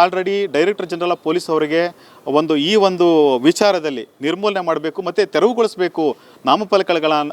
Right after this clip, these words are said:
ನಾಮಫಲಕವನ್ನ ತೆಲ-, ತೆರವುಗೊಳಿಸಬೇಕು ಅಂತೇಳಿ ನಾವು already ದೂರನ್ನ ಕೊಟ್ಟಿದ್ದೀವಿ. So ಆ ಸಂಬಂಧವಾಗಿ ಸಂಬಂಧಪಟ್ಟಂಥ ಪೊಲೀಸ್ ಠಾಣೆಗಳಿಗೆ ಈಗ ರೆಫರ್ ಮಾಡಿದ್ದಾರೆ.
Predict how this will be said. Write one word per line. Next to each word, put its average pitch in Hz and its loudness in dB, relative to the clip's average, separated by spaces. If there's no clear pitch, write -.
ನಾಮಫಲಕವನ್ನ 151 0
ತೆಲ-, 143 -2
ತೆರವುಗೊಳಿಸಬೇಕು 151 -2
ಅಂತೇಳಿ 127 -2
ನಾವು 127 4
already 170 -4
ದೂರನ್ನ 165 0
ಕೊಟ್ಟಿದ್ದೀವಿ. 131 -4
So 196 6
ಆ 180 4
ಸಂಬಂಧವಾಗಿ 196 -4
ಸಂಬಂಧಪಟ್ಟಂಥ 185 -6
ಪೊಲೀಸ್ 175 -6
ಠಾಣೆಗಳಿಗೆ 180 -4
ಈಗ 180 -2
ರೆಫರ್ 175 0
ಮಾಡಿದ್ದಾರೆ. 170 2